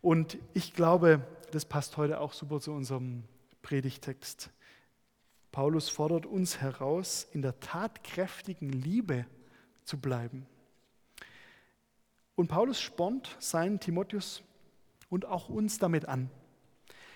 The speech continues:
Er spornt uns an zur tatkräftigen Liebe, die anpackt, zur geduldigen Ausdauer. Es darf also auch mal was kosten, wenn man liebt, ja, braucht man auch ein bisschen Geduld. Und er spornt uns an zur Sanftmut.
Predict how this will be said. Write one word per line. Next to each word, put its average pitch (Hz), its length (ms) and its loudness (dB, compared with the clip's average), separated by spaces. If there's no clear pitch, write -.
Er 160 80 2
spornt 240 320 2
uns 226 160 -2
an 247 200 0
zur 190 200 0
tatkräftigen 190 840 0
Liebe, 220 440 4
die 156 140 0
anpackt, - 520 -2
zur 208 180 0
geduldigen 196 760 6
Ausdauer. 180 800 2
Es - 80 -18
darf 147 180 0
also 139 200 -6
auch 147 80 -6
mal 131 120 -4
was 120 160 -8
kosten, 190 400 0
wenn 170 80 0
man 165 140 -2
liebt, 160 360 -4
ja, 151 280 -6
braucht 143 160 -12
man 139 100 -6
auch 139 60 -8
ein 135 40 -8
bisschen 131 200 -8
Geduld. 208 400 0
Und 285 340 4
er 196 120 8
spornt 180 340 2
uns 165 100 0
an 165 140 -2
zur 147 140 0
Sanftmut. 143 840 2